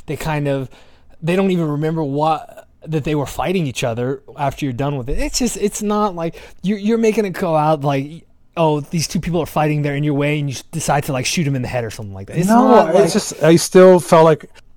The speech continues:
Speaker 2: I felt like I was playing, like, an asshole simulator. Like, this is a
Speaker 1: No,
Speaker 2: great
Speaker 1: I
Speaker 2: asshole simulator. Like, I'm an asshole. It's, it's, it's what it kinda boils down to me. Like, I
Speaker 1: And
Speaker 2: don't
Speaker 1: and, you know, uh, listen, uh, the whole controller thing, I j-, uh,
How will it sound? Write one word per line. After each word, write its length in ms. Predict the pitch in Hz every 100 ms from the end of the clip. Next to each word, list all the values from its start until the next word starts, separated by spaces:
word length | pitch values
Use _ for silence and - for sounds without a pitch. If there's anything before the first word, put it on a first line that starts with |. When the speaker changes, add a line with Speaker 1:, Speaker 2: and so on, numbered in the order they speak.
| -
Speaker 2:
I 60 | 160
felt 160 | 214
like 140 | 202 180
I 60 |
was 160 | 160 -
playing, 260 | 165 156 147
like, 140 | 135
an 80 | 131
asshole 380 | 135 135 - 143
simulator. 640 | - 139 127 117 107 107
Like, 100 | 110 _ _ - - _ _ _
this 140 | 156 156
is 60 |
a 20 |
Speaker 1:
No, 100 | 202
Speaker 2:
great 180 | 175 139
Speaker 1:
I 80 | 123
Speaker 2:
asshole 200 | 120 127
simulator. 480 | - 123 104 101 98
Like, 180 | 101 107
I'm 140 | 123
an 80 | 117
asshole. 480 | 110 - 113 110 - _ _ - - - _ -
It's, 320 | 131 - -
it's, 360 | 127 - - - - - - _ _ _ - _
it's 220 | 160 -
what 100 | 147
it 80 | 147
kinda 180 | - 135
boils 260 | 123 123 113
down 200 | 104 101
to 120 | 104
me. 140 | 92 92
Like, 140 | 110
I 40 | 123 139
Speaker 1:
And 160 | 139 156
Speaker 2:
don't 60 | - - - - - - - - - - 202
Speaker 1:
and, 200 | 196 185
you 100 | 175
know, 80 |
uh, 260 | 156 160 - -
listen, 340 | 151 135 123 117
uh, 280 | - - - - _ _
the 180 | 170 196
whole 180 | - 240
controller 540 | 214 - 165 147 143
thing, 340 | - 143 139
I 160 | 135 131
j-, 140 | 131
uh, 220 | - 135